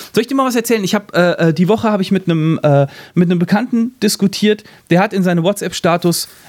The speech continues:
äh, hat der ein, ein Bild gepostet, wo ich, äh, müssen wir jetzt nicht, äh, im Detail drauf eingehen, äh, wo ich, äh, dann so ein bisschen Stein des Anstoßes drin gesehen hab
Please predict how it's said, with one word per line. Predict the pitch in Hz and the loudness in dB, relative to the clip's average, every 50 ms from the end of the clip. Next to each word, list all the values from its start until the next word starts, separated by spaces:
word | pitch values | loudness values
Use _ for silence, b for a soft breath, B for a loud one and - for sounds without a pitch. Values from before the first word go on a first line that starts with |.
| B B - | B B 0
äh, | 147 143 143 139 | 0 2 2 2
hat | 135 151 175 165 | 2 0 0 0
der | 175 165 156 | 2 0 2
ein, | 151 151 - | 0 -2 0
ein | 147 147 139 | 0 -2 2
Bild | 143 165 190 185 - | 2 0 -2 0 -2
gepostet, | - 156 - - 160 160 151 - 165 143 - 147 | -4 -2 0 0 0 0 0 -2 -4 -4 0 0
wo | 147 143 | 2 2
ich, | 104 139 139 - - - | 2 0 -2 -4 -6 -2
äh, | 135 135 127 | -2 0 0
müssen | 147 151 175 | 0 0 0
wir | 170 | 0
jetzt | 143 - | 0 -2
nicht, | 160 - - - - | -4 -6 -6 -8 -8
äh, | 117 | -8
im | - - 156 147 | -2 0 0 2
Detail | 147 147 - - 143 | 2 0 0 -2 -4
drauf | 147 - 131 - | -4 -4 -6 -4
eingehen, | - 135 151 143 151 147 143 139 B B B B B B B | -2 -2 -2 0 0 0 0 -2 B B B B B B B
äh, | 139 139 135 - - - - - | 0 0 0 0 -2 -8 -12 -8
wo | - 139 139 143 - | -2 0 0 2 2
ich, | 131 135 - - - - | 0 -4 -6 -10 -8 -2
äh, | - 131 131 127 | 0 0 0 0
dann | 139 131 135 131 - - - - - | 0 0 0 -2 -4 -6 -12 -8 -8
so | - 135 147 | -2 -2 -2
ein | 135 127 | -2 -2
bisschen | 147 - - 135 | -4 -4 -4 -4
Stein | - - - 131 170 190 165 | -2 -2 -2 -2 -2 0 -2
des | 160 147 - - | -2 -4 -2 -4
Anstoßes | 185 233 220 - - 214 214 - 196 175 | -4 -4 -4 -2 0 -2 0 0 0 -2
drin | - 175 170 | 0 -2 0
gesehen | 165 165 156 165 160 165 | 0 2 0 2 2 2
hab | 160 151 | 0 -2